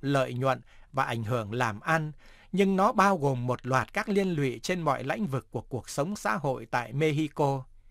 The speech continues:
Hiện nay tại Mexico có tới bảy phẩy năm triệu người trẻ không học hành và cũng không làm việc,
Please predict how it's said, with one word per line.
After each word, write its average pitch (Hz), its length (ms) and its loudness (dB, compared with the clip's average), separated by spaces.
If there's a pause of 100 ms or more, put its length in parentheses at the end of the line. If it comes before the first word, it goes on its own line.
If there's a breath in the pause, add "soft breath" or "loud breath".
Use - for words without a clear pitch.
(560)
Hiện 156 220 2
nay 208 180 4
tại 143 240 2
Mexico 190 600 4
có 180 200 4
tới 220 200 -2
bảy 120 260 -2
phẩy 117 280 -2
năm 185 240 -2
triệu 147 200 -4
người 127 240 0
trẻ 104 340 -6
không 202 220 0
học 139 220 -4
hành 113 300 -4 (380 soft breath)
và 143 140 4
cũng 233 220 -4
không 208 240 2
làm 127 260 0
việc, 110 260 -4